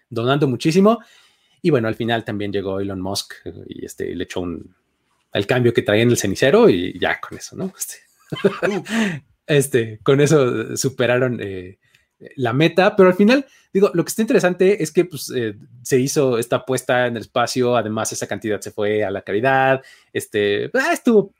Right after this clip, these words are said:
Speaker 1: estuvo padre, estuvo entretenido y curioso, ¿no? Esa es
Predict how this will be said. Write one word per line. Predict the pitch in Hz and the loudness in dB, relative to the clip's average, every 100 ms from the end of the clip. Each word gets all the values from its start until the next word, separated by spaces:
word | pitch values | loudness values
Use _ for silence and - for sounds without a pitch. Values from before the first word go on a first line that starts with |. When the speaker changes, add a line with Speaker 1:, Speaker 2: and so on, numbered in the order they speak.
| _ | _
Speaker 1:
estuvo | _ 180 - | _ 0 2
padre, | 131 147 | 2 2
estuvo | 143 147 | 0 0
entretenido | 139 127 110 101 127 143 156 _ _ | 0 0 -2 -4 -2 -2 -4 _ _
y | - 82 - _ _ | -16 -14 -16 _ _
curioso, | - 110 85 - _ _ | -8 -8 -8 -16 _ _
¿no? | 139 190 | -16 -16
Esa | - - | -12 -8
es | 113 - | -8 -10